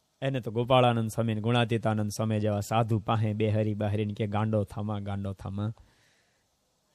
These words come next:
મહારાજ તો અલૌકિક મૂર્તિ છે, એ તો સર્વના ઉપરી છે ને, જેમ ઠીક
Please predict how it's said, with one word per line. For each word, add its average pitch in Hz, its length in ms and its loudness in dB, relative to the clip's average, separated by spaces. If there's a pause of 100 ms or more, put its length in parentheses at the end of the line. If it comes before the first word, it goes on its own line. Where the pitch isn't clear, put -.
(120)
મહારાજ 175 800 6
તો 180 140 2
અલૌકિક 185 460 0
મૂર્તિ 143 460 0
છે, 131 360 0 (460)
એ 160 120 8
તો 147 220 4
સર્વના 151 520 4
ઉપરી 123 400 2
છે 139 180 -2
ને, 165 140 -2
જેમ 131 320 -2
ઠીક 208 340 -2